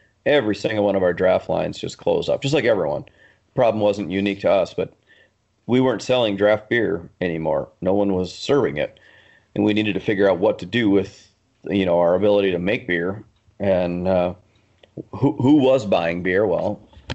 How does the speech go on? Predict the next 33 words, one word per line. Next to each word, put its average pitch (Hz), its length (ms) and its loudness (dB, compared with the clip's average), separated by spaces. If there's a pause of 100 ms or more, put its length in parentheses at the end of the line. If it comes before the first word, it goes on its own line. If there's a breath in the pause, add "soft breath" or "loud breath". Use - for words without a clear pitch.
(140)
clearly 98 480 0 (220)
liquor 120 240 -2
stores 85 280 -4
were 85 80 -6
buying 82 320 -4
beer. 82 240 -6 (400)
They 101 80 0
were 92 100 0
buying 92 300 0
beer 90 400 0
hand 104 240 -2
over 85 180 -2
fist 90 460 0
and 80 120 -10
selling 98 380 -2
the 80 60 -6
shit - 420 -2
out 73 160 -4
of 82 100 -4
it. - 180 -2 (600 loud breath)
Um, 85 460 -2
all 123 200 2
of 117 60 0
a - 20 -6
sudden, 113 200 2
everybody 107 380 2
had 95 120 2
a 85 60 -8
seven-day 104 500 0
weekend, 104 640 -4 (280)
and 92 460 -2 (420)
everyone 104 440 0
was 98 280 -4